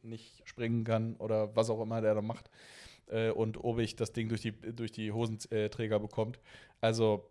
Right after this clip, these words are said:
das war so peinlich, das war so fahrig zum Schluss. Ähm, das muss ich sagen, haben die Bayern sich dann aber auch verdient, dieses zwei eins gefangen zum Schluss,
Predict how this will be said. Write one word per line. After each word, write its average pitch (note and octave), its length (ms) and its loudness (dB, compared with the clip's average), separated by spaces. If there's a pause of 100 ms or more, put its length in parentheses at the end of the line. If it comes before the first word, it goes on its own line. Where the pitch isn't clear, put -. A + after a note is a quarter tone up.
(120)
das B2+ 220 10
war A#2+ 100 8
so C3+ 120 0
peinlich, C3+ 480 2
das B2 180 4
war B2 80 6
so C#3 180 2
fahrig C3+ 540 6
zum A#2+ 180 -4
Schluss. - 500 0
Ähm, A2+ 520 -2
das A#2+ 260 0
muss D3+ 240 -2
ich C3+ 80 -2
sagen, B2+ 320 6
haben A#2+ 120 2
die A#2+ 80 0
Bayern A#2 280 6
sich A2+ 140 -10
dann A2 160 -2
aber A2 100 -2
auch G#2 160 0
verdient, A2+ 400 -8
dieses A2 240 -6
zwei G#2+ 240 0
eins G#2 140 -6
gefangen A2 320 -2
zum G#2 160 -8
Schluss, A2 280 -4